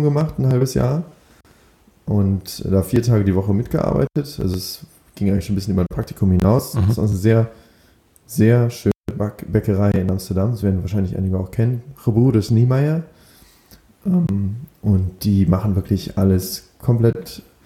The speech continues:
Speaker 1: selbst. Französischer geht's nicht. Also wie so eine französische Landbäckerei eigentlich, ne? Mit
Speaker 2: Mhm.
Speaker 1: kleinen Tartelettes und Eclair und Choux und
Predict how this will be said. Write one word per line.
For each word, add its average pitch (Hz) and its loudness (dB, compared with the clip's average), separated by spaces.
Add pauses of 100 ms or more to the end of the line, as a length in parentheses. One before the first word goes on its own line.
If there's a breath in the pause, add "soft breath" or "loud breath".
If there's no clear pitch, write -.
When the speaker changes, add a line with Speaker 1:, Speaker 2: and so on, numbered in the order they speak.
(460 soft breath)
Speaker 1:
selbst. 104 0 (720)
Französischer 110 2
geht's 98 0
nicht. 101 2
Also 95 2
wie 120 2
so 117 4
eine 113 4
französische 104 2
Landbäckerei 95 2
eigentlich, - -6
ne? 117 2
Mit 104 2
Speaker 2:
Mhm. 95 0
Speaker 1:
kleinen 98 2
Tartelettes - -2
und 95 -2
Eclair 101 0 (100)
und 95 -2
Choux 107 0
und 92 0